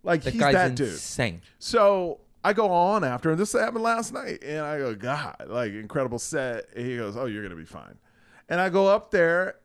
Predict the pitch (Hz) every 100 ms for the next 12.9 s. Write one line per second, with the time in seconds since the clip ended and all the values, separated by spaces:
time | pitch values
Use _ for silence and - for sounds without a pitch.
0 | _ 165 165 160 185 - 131 147 175 170
1 | - 180 180 131 113 151 147 - 196 175
2 | 143 170 170 156 147 120 185 160 139 131
3 | 110 110 185 175 170 175 - - - -
4 | - 135 131 110 - 170 - 190 170 160
5 | 165 156 143 143 151 139 120 _ - -
6 | 208 226 214 214 185 175 170 160 - 156
7 | 175 - 104 147 185 208 - - _ _
8 | _ _ _ _ _ 190 190 180 185 226
9 | 226 196 175 156 151 131 - 160 165 180
10 | 180 175 170 - 147 _ _ _ _ _
11 | 226 - 240 208 - 180 151 87 - 135
12 | 123 180 - 190 165 156 123 104